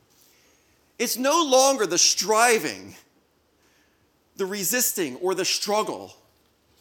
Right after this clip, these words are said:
It's simply who we are.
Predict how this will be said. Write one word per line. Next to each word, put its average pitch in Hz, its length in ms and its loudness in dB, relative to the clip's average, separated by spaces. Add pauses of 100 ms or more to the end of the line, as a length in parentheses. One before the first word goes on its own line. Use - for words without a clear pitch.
(1500)
It's - 180 -6
simply 285 300 -6
who 254 160 -10
we 208 220 -8
are. 226 320 -8